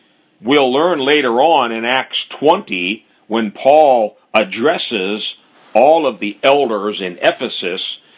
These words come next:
he reminds them that they didn't choose this office for themselves. It was the Holy Spirit that anointed them and appointed them to that office. Very important.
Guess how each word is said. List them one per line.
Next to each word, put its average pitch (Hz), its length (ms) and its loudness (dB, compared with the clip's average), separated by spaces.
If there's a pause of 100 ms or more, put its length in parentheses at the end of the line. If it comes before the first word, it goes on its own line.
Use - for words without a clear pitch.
(140)
he 165 180 0
reminds 156 880 -2
them 107 400 -2 (160)
that 139 160 -2
they 196 180 0
didn't 151 400 -4
choose 180 600 -4
this 123 340 -2
office 131 400 -2
for 117 180 -4
themselves. 104 800 -2 (300)
It 143 160 2
was 131 180 -4
the 120 160 0
Holy 196 640 0
Spirit - 1000 -2 (680)
that 120 280 4
anointed 147 760 0
them 151 460 -2 (180)
and 127 160 0
appointed 123 800 -2
them 90 400 -4 (320)
to 135 220 -2
that 120 320 0
office. - 760 0 (440)
Very 147 360 2
important. 156 600 -2